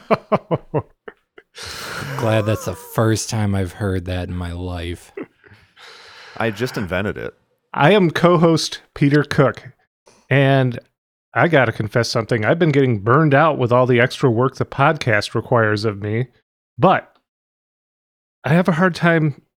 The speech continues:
Speaker 1: just walking away from things I'm invested in. Therefore, I've hatched a devious scheme to tank the podcast. What if we ask Ryan Werner to come back on the program to talk about an album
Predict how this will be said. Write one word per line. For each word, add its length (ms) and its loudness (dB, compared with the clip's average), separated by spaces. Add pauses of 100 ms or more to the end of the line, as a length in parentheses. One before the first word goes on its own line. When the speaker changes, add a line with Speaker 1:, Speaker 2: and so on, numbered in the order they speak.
(120)
Speaker 1:
just 180 -2
walking 340 2
away 240 2
from 440 -2 (200)
things 260 2
I'm 160 2
invested 540 -4
in. 280 -14 (960)
Therefore, 500 2
I've 140 -2
hatched 300 0
a 60 2
devious 420 2
scheme 420 0 (300)
to 80 -10
tank 500 -2
the 180 -6
podcast. 760 -4 (340)
What 180 2
if 200 -2
we 160 4
ask 480 0 (540)
Ryan 380 2
Werner 300 4
to 80 -4
come 240 -2
back 240 2
on 80 2
the 100 0
program 460 2
to 60 0
talk 300 0
about 380 2 (320)
an 120 0
album 480 4